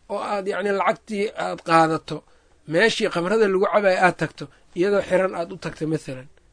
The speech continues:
aad iska soo laabato, dembi baa laguu qorayaa, ajar laguu qori maayo, nacam. Maxaa yeele waa s-, iraada jaazima taas oo kale la yiraahdo. Laakiin hadday niyadii kaaga soo dhacday, aa iska baabi'isay,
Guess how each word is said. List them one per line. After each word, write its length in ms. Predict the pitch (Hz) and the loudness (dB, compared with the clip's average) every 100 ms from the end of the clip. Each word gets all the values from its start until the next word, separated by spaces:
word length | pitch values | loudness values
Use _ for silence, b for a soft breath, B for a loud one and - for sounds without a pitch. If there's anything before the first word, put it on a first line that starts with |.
| _ - | _ -12
aad 100 | - | -10
iska 180 | - 262 | -8 -6
soo 220 | - 214 | 2 6
laabato, 500 | 196 175 165 156 - 151 b b 165 | 8 8 6 4 -4 -10 b b 2
dembi 260 | 208 240 | 2 4
baa 160 | 247 240 | 4 4
laguu 260 | 226 226 220 | 2 -2 0
qorayaa, 380 | 233 214 190 190 | 2 4 6 6
ajar 200 | 185 190 | 4 0
laguu 280 | 185 202 | -2 -2
qori 220 | 196 202 190 | -2 0 0
maayo, 260 | 170 139 | -2 -6
nacam. 220 | 131 - - b b | -10 -18 -20 b b
Maxaa 220 | - 175 | 0 4
yeele 120 | 208 180 | 6 8
waa 200 | 196 196 | 6 4
s-, 120 | 220 | 2
iraada 320 | 185 226 202 | 4 4 4
jaazima 500 | 170 180 170 208 196 156 | 2 4 4 2 0 0
taas 220 | 165 151 | -2 -4
oo 60 | |
kale 200 | 139 147 | -8 -10
la 100 | 143 | -10
yiraahdo. 220 | 135 131 B B B | -14 -18 B B B
Laakiin 240 | 214 220 226 | 2 2 4
hadday 220 | 269 269 | 4 4
niyadii 400 | 240 294 294 247 | 6 6 6 2
kaaga 300 | 220 214 233 | -2 -2 -2
soo 200 | - 240 | -4 -4
dhacday, 340 | 190 170 214 - | -4 0 0 0
aa 160 | - - | -4 -6
iska 260 | - 277 | -2 0
baabi'isay, 760 | 254 226 190 175 165 - 208 | 6 8 6 2 -6 -2 0